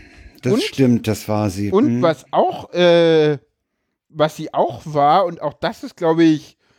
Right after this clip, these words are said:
Speaker 2: wirklich einschneidend für dieses Land,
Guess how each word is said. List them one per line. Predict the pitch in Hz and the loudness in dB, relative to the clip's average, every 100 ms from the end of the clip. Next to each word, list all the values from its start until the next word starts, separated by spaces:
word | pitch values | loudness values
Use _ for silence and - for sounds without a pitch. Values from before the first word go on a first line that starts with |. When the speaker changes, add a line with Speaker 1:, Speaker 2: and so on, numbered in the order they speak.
| _ _ _ | _ _ _
Speaker 2:
wirklich | 143 170 208 147 - | -4 -2 -2 -8 -8
einschneidend | 143 180 302 - - 175 165 160 151 131 | -2 0 -2 -10 -6 0 2 2 -2 -12
für | - 143 | -12 -10
dieses | 151 139 131 - | -8 -10 -12 -8
Land, | 147 175 180 135 127 _ | -2 0 -2 -8 -12 _